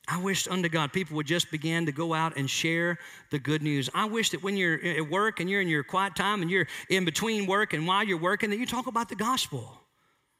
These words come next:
That you share the gospel with your coworkers and your classmates and your teachers. I pray there'd be some students in the house, that as parent, there'd be some, there'd be some coaches saved and some teachers saved because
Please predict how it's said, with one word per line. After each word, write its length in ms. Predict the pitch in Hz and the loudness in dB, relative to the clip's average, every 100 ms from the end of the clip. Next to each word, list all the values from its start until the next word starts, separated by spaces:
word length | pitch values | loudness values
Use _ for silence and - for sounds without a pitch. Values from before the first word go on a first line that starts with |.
| _ - | _ -10
That 80 | 262 | -2
you 100 | 240 | 0
share 220 | - 277 | 2 2
the 80 | 233 | 2
gospel 340 | 220 247 208 | 0 -2 -2
with 140 | 214 180 | -2 -2
your 80 | 165 | -2
coworkers 480 | 262 240 175 151 | 0 0 0 2
and 80 | 165 | 2
your 80 | 151 | 2
classmates 500 | 214 247 - 190 160 | 2 0 0 0 0
and 80 | 160 | 0
your 80 | 139 | 0
teachers. 580 | 311 330 151 110 - - - - - | 0 0 -2 0 0 -2 -16 -12 2
I 100 | 262 | 2
pray 220 | - 240 | 4 2
there'd 160 | 247 226 | 2 2
be 80 | 254 | 0
some 160 | 175 | 0
students 480 | - 302 339 294 226 | 0 4 4 4 2
in 40 | |
the 80 | 196 | 2
house, 260 | 180 202 208 | 2 2 2
that 120 | 156 | 0
as 300 | 156 143 - _ - | 0 -2 -8 _ 0
parent, 240 | 277 254 | 2 2
there'd 160 | 233 226 | 2 2
be 80 | |
some, 260 | - 185 135 - - - | 0 0 -2 -8 -12 -2
there'd 140 | 226 | 0
be 120 | 262 | 2
some 180 | - 175 | 2 2
coaches 480 | - 320 330 - 165 | 4 4 4 2 4
saved 400 | - 214 190 170 | 4 4 2 2
and 100 | 175 | 0
some 140 | 170 | 0
teachers 460 | 139 349 330 220 165 | 4 2 4 0 2
saved 320 | 202 190 165 | 4 4 2
because 440 | 175 214 208 175 | 2 2 2 0